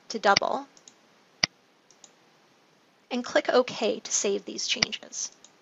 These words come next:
Next, still on the Home tab, click on the gray arrow in the Font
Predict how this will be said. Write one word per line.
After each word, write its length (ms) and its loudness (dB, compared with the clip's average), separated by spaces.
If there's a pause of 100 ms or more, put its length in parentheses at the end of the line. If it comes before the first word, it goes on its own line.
(3000)
Next, 580 0
still 300 4
on 140 2
the 80 -6
Home 280 -2
tab, 380 -4 (220)
click 460 -2
on 160 0
the 60 -2
gray 440 0
arrow 460 2 (120)
in 100 -4
the 60 -8
Font 600 0